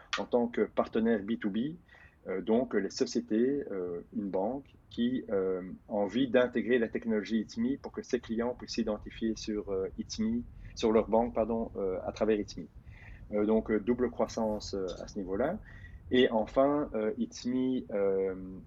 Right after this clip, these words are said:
souhaite aller à l'international, euh, donc les pays limitrophes, euh, France, euh, Luxembourg, Pays-Bas, euh, d'ici peu.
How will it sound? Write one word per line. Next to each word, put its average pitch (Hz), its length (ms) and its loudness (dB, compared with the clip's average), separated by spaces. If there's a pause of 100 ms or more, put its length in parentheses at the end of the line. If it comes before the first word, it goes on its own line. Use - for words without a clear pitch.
(200)
souhaite - 640 0
aller 104 240 0
à 101 80 -2
l'international, 104 1160 -2
euh, 92 120 -8
donc 92 220 -10
les 98 60 -6
pays 101 200 -2
limitrophes, 101 640 -4
euh, 98 120 -6
France, 107 600 -2
euh, 92 460 -8
Luxembourg, 104 800 -2 (160)
Pays-Bas, 104 480 0 (500)
euh, 98 140 -2
d'ici 101 280 -6
peu. 151 300 2